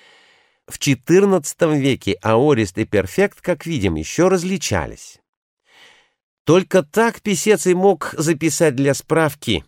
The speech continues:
«родиша» и все. И если уж речь зашла о поросятах, обратите внимание, что слово «поросята» стоит в именительном падеже.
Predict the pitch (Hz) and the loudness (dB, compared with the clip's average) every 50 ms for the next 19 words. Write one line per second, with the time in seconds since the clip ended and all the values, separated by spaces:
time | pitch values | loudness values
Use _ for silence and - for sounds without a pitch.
0 | _ _ _ _ _ _ _ - - 107 120 135 151 156 135 98 87 101 139 175 | _ _ _ _ _ _ _ -6 -4 0 2 2 2 2 0 -4 -8 -8 -6 -6
1 | 196 170 - - - - 104 87 76 - _ _ _ _ _ _ _ _ _ _ | -4 -6 -6 -6 -2 -2 -2 -2 -2 -6 _ _ _ _ _ _ _ _ _ _
2 | _ - 92 90 - _ - - - - - 98 120 127 101 - _ _ _ _ | _ -10 -10 -10 -10 _ -20 -20 -12 -6 -2 0 2 0 0 -2 _ _ _ _
3 | _ _ _ _ _ _ _ _ _ _ _ _ _ _ _ _ _ _ _ _ | _ _ _ _ _ _ _ _ _ _ _ _ _ _ _ _ _ _ _ _
4 | _ _ _ _ _ _ _ _ _ _ _ _ 170 165 170 160 135 120 160 190 | _ _ _ _ _ _ _ _ _ _ _ _ -2 0 0 0 0 0 0 -2
5 | 156 - 151 170 165 156 139 - - - 139 135 147 135 113 101 120 123 113 - | 0 0 2 2 2 2 0 -2 -2 -2 0 2 2 2 2 2 2 0 0 0
6 | - 120 113 107 92 87 - 90 90 90 87 85 - - 147 156 151 127 107 - | 0 0 2 2 0 0 0 0 0 0 0 0 0 0 0 0 0 -2 -4 -2
7 | - 80 101 92 95 95 90 - - 147 143 - 147 123 104 113 113 107 101 110 | -4 -6 -4 -2 -2 -2 -2 -2 -4 -4 -4 -2 -2 -2 0 0 0 2 2 2
8 | 131 156 160 151 139 113 92 - - - 101 95 - 107 113 113 107 104 95 - | 0 2 2 2 0 0 0 -4 -6 -6 -6 -6 -4 -2 -2 0 0 -2 -2 0
9 | - 107 98 92 87 - - 143 156 180 - - 185 165 147 _ _ _ _ _ | 0 0 0 0 -2 -2 0 0 0 0 0 0 -2 -2 -4 _ _ _ _ _
10 | _ - - - - 113 110 123 139 143 - - 95 80 101 123 135 143 147 160 | _ -16 -8 -2 0 0 2 2 0 -2 -4 -8 -6 -2 0 2 4 4 4 4
11 | 180 226 269 226 - 175 147 120 107 92 85 76 71 - - 78 69 64 69 64 | 4 2 2 2 2 0 0 0 0 0 -2 -4 -6 -8 -8 -8 -8 -8 -12 -12
12 | 57 55 55 55 - | -12 -14 -14 -16 -16